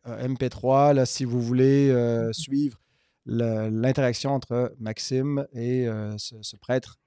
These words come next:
catholique. Donc, pour avoir l'original clandestin, euh, c'est à l'index, euh, c'est plus, euh, permis, c'est plus, euh, dans le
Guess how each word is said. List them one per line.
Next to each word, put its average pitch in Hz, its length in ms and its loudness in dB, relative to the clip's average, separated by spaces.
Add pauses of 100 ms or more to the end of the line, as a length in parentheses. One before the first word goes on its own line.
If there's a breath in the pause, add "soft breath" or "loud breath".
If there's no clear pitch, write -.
(320)
catholique. 139 600 0
Donc, 120 220 -4
pour 135 160 -2
avoir 156 400 6 (140)
l'original 135 960 2 (100)
clandestin, 156 960 2
euh, 135 140 -2
c'est 165 300 0
à 160 60 8
l'index, 147 720 4
euh, 131 180 0
c'est 139 220 -2
plus, 151 240 -2
euh, 135 340 4
permis, 143 400 2
c'est 139 160 -2
plus, 143 440 0
euh, 123 420 0
dans 123 160 -4
le 123 260 -8